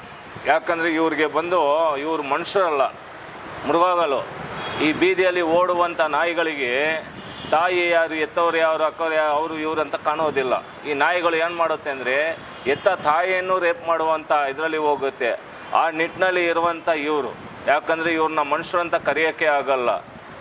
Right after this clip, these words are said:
ಇವರು ಎಂಥ ಒಂದು ಇದಂದರೆ ಅವ್-, ಅವ್ರಿಗೆ ಈ ಆಲೋಚನೆ ಮಾಡಿ ಇಡೀ ಅವ್ರ ಕುಟುಂಬದ ಇದರಲ್ಲಿ ಸ್ವಂತ,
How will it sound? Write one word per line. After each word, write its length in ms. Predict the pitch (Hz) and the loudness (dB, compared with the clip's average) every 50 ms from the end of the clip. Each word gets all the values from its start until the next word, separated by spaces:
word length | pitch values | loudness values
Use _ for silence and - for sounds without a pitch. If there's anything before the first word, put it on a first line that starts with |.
| - 120 | -2 0
ಇವರು 300 | 151 175 185 180 170 165 | 2 4 4 2 2 0
ಎಂಥ 380 | 143 147 160 175 180 - - | 0 -2 -2 -4 -4 0 0
ಒಂದು 380 | 202 190 185 180 180 175 170 165 | 2 2 2 2 0 0 0 -2
ಇದಂದರೆ 420 | 165 160 175 175 165 151 151 170 | -2 -2 -2 -2 0 0 0 2
ಅವ್-, 320 | 170 160 151 156 156 147 139 | 2 2 2 2 0 0 2
ಅವ್ರಿಗೆ 500 | 143 143 143 151 143 131 135 143 127 - - - - - - - - 95 101 | 2 2 2 0 -2 -4 -6 -8 -8 -8 -12 -18 -18 -18 -18 -16 -10 -4 0
ಈ 40 | 117 | 2
ಆಲೋಚನೆ 500 | 120 117 156 190 196 202 196 - 196 196 | 2 4 4 4 4 2 2 2 0 0
ಮಾಡಿ 360 | 190 185 185 185 185 180 180 | 2 2 2 2 2 2 0
ಇಡೀ 200 | 170 156 156 185 | 0 0 2 2
ಅವ್ರ 180 | 196 185 180 170 | 4 4 2 0
ಕುಟುಂಬದ 840 | 165 165 165 160 202 202 202 196 190 190 190 185 185 180 175 175 175 170 160 | -2 -6 -2 -2 0 2 2 2 4 4 4 4 4 4 4 4 2 0 0
ಇದರಲ್ಲಿ 320 | 170 180 185 185 180 170 | 0 0 0 0 -2 -4
ಸ್ವಂತ, 300 | - 160 165 175 170 180 | -4 -6 -6 -2 0 2